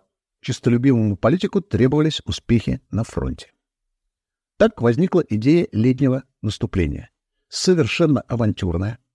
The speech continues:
ибо армия находилась в разброде и кризисе, но подготовка к грандиозной операции позволила Керенскому затмить всех других правительственных деятелей и расставить на ключевые посты в армии и флоте своих людей.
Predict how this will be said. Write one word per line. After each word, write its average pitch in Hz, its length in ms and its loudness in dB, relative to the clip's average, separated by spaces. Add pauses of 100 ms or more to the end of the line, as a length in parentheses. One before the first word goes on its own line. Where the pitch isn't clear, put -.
(140)
ибо - 260 -2
армия 135 360 2
находилась 104 460 0
в - 80 -6
разброде 110 500 0
и 98 40 -4
кризисе, 95 520 -4 (600)
но 170 420 2
подготовка 123 680 -2
к 107 40 -4
грандиозной 117 580 0
операции 170 480 0
позволила 123 540 -2
Керенскому 165 640 0
затмить 139 600 0
всех 170 360 2
других 120 400 -2
правительственных 110 760 -2
деятелей 180 480 2
и - 120 -6
расставить 113 580 0
на 107 100 -2
ключевые 120 460 2
посты - 400 -2
в 98 120 -2
армии 101 280 2
и 90 80 -8
флоте 156 320 0
своих 101 360 -2
людей. 98 340 -2